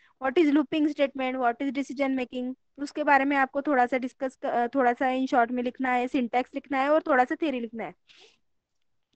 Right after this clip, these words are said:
Then उसके last में आप उसका program execute जो किया है वो program लिखोगे और last में उसका output लगाओगे।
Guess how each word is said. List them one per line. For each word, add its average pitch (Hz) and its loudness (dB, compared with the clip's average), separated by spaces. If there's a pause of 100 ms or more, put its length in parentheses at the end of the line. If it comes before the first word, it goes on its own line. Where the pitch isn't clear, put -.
Then 285 2
उसके 349 0 (320)
last 269 6
में 349 4
आप 302 2
उसका 330 -2
program 277 2
execute 269 -4
जो 262 -2
किया 254 0
है 247 2
वो 262 0
program 269 4
लिखोगे 302 2 (580)
और 294 4
last 302 6
में 320 2
उसका 294 0
output 262 2
लगाओगे। 196 -2